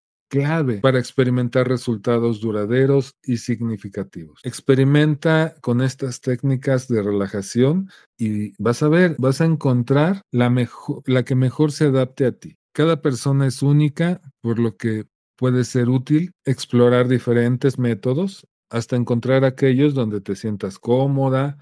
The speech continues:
cómodo, que te brinden mayor calma y bienestar personal. Recuerda también la importancia de buscar ayuda profesional. Si la ansiedad y el estrés persisten <clears throat> o afectan significativamente tu vida diaria,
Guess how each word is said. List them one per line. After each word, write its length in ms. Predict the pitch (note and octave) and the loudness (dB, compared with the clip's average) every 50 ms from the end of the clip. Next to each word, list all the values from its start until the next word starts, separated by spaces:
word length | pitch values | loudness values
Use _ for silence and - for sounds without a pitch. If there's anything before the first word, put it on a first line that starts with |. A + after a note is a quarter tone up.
| _ _ | _ _
cómodo, 680 | - - A2+ A#2+ A#2+ A#2+ B2+ C3 B2+ C3 C#3 D3+ D#3 - _ _ _ _ _ _ _ _ - - | -8 -4 -2 0 0 0 0 0 0 0 -2 -2 -6 -10 _ _ _ _ _ _ _ _ -2 -2
que 80 | C3+ | 0
te 140 | C3+ C#3+ C#3 | 2 2 2
brinden 400 | B2+ C#3 D3+ D#3+ D#3+ E3 D#3+ D#3 | 4 4 2 2 2 2 2 2
mayor 480 | D3+ C#3+ C3 B2+ B2 C3 C#3 D3 C#3 - | 2 0 0 -2 0 0 0 0 0 -2
calma 480 | - C#3 C3+ C3 C3+ C3+ C#3 D3 D#3+ D3+ | -2 -2 -2 0 0 -2 -2 -4 -2 -2
y 80 | B2 | 0
bienestar 580 | A#2+ B2+ B2+ B2 B2 A#2+ - - - B2 A2+ - | 0 0 0 -2 -2 -4 -6 -4 -4 -4 -4 -4
personal. 520 | - B2 G#2+ - - A2 G2 F2+ D#2+ D#2+ _ _ _ - | -4 -6 -6 -6 -6 -8 -8 -10 -10 -14 _ _ _ -10
Recuerda 560 | - A#2 B2+ C#3 C3 - F3+ F#3 A3 G#3 G3 | -2 0 0 0 2 2 2 2 2 2 2
también 540 | F#3+ E3 D3 D3 D3 D3+ D#3 D#3+ E3 E3+ D3 B2+ | 2 0 2 2 2 2 2 2 0 -2 -4 -2
la 200 | C#3 C3+ C3+ C3+ | 0 2 2 2
importancia 680 | C3+ B2+ C#3 C3+ B2+ - - D3 D3 D3 C#3+ - D#3 | 0 0 -2 -2 -2 -2 -2 -2 -2 -2 0 0 0
de 120 | D3 C3+ A#2+ | 2 2 0
buscar 400 | A2 A2+ - - - C3+ C3 B2+ | -2 -6 -8 -4 -2 0 2 2
ayuda 420 | B2+ A#2+ A#2 B2 B2 B2 C3 B2 | 0 0 0 -2 -2 -2 -2 -2
profesional. 800 | - A#2+ A#2+ - - A2+ - - B2 A#2+ C3+ D#3 F#3 F#3+ F#3+ - _ _ _ | -4 -6 -6 -4 -4 -6 -4 -4 -4 -4 -2 -2 -2 -4 -6 -6 _ _ _
Si 180 | - - A#2 A#2 A#2 | -6 -2 0 0 0
la 100 | A#2+ A#2+ | 0 0
ansiedad 500 | A#2 A#2 - - A#2+ A#2+ B2+ C#3 D#3+ F3+ | -2 -2 0 0 0 2 2 4 4 4
y 100 | F#3 E3+ | 4 2
el 120 | D#3+ C#3+ | 2 2
estrés 460 | C3 A#2+ - - C3+ C#3+ D3+ D3 D3 | 0 0 0 0 0 2 2 0 -2
persisten 840 | - - A#2 G#2+ G2+ - C#3 C#3 C3 C3+ - E3 E3+ F3+ F#3+ F#3+ - _ - | -4 -6 -6 -6 -4 -4 -4 -4 -4 -2 -2 -2 0 0 -2 -4 -6 _ -4
<clears throat> 220 | C#3+ C#3+ C#3 C3+ | -2 0 0 0
o 140 | C3+ C3 A#2+ | 0 0 0
afectan 500 | A#2+ A2+ - C#3 C3+ C3+ - D#3 D3 C3 | 0 0 0 0 0 0 0 -2 -2 0
significativamente 1400 | - C#3 B2 A2+ A#2+ A2+ - - A2+ - A#2 G#2+ - - C#3+ D3 D3+ D3 C#3 C3+ C3+ C#3 C#3 C#3 - C#3+ C3 | 0 -2 -2 -2 -4 -4 -4 -6 -4 -4 -4 -4 0 2 2 4 4 2 2 0 0 0 0 0 0 0 0
tu 300 | C3+ - _ - A2+ A2 | -2 -4 _ -6 -4 -2
vida 260 | A#2+ B2+ C3+ C#3+ C3+ | -2 0 0 0 0
diaria, 480 | B2+ B2+ B2+ C3 C3 C#3 D#3+ G3 A3+ | 2 2 2 2 2 0 0 -2 -4